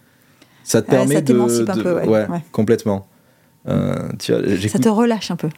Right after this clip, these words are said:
Speaker 1: Ouais, c'est ça. C'est ça, j'écoutais une interview de Georges Saint-Pierre tout à l'heure, c'est un, qui est un, qui est un combattant qui lui est très, très connu. Et ça, il disait quand il avait énormément de stress pour les combats, en fait, juste il sortait et il regardait des gens qui en avaient rien à foutre de lui.
Speaker 2: <laughs>
Speaker 1: Tu sais,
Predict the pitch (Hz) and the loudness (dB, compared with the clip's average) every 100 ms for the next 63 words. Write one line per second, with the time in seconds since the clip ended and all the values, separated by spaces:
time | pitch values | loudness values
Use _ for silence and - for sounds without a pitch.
0 | - 104 107 - - 107 110 _ _ - | -2 0 0 -2 -2 -2 -2 _ _ -6
1 | 104 117 110 117 135 127 120 107 117 101 | 0 2 2 0 0 2 0 0 0 0
2 | 110 - 98 113 110 - - 98 104 - | 0 0 -2 0 -2 -4 -2 0 0 -4
3 | 92 - 90 92 95 95 98 92 120 92 | -4 -2 -4 -2 -2 0 0 0 -4 -4
4 | 92 - - 104 101 - 98 120 139 - | -4 -4 -4 -2 -2 0 0 0 -4 -12
5 | - _ _ 98 - 120 101 101 131 98 | -20 _ _ -2 2 2 0 -2 -2 -2
6 | 90 92 98 104 120 120 120 113 98 - | 0 0 2 2 0 0 0 -2 -4 -2
7 | 113 - 101 95 98 117 135 101 113 - | -4 -2 -4 -2 -2 -2 -2 -4 -6 -8
8 | 101 104 - 120 156 - - _ _ _ | -4 -4 0 0 0 -4 -20 _ _ _
9 | - 104 104 101 101 101 113 101 95 131 | -2 0 2 2 0 0 0 0 2 0
10 | 143 104 90 87 101 123 - - 98 95 | -2 -2 -2 0 0 -2 -4 -8 -4 -2
11 | 98 - - - 226 247 151 | -4 -2 0 2 2 2 2